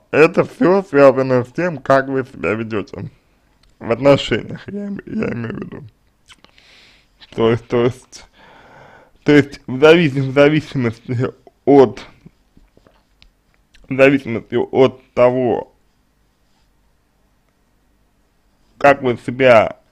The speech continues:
поставили или поставите в отношениях, ситуация может развиваться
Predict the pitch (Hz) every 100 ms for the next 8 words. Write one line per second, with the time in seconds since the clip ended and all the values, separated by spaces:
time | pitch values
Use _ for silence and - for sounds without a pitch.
0 | _ _ _ _ _ _ _ - 139 -
1 | 208 285 160 113 - - _ _ - 131
2 | 117 131 127 - 117 110 120 - 120 110
3 | 98 _ _ _ _ _ _ _ _ -
4 | 107 120 131 - 117 - - _ _ _
5 | _ _ _ _ _ _ _ _ - 143
6 | 170 202 - 117 131 147 135 110 110 110
7 | 127 127 127 120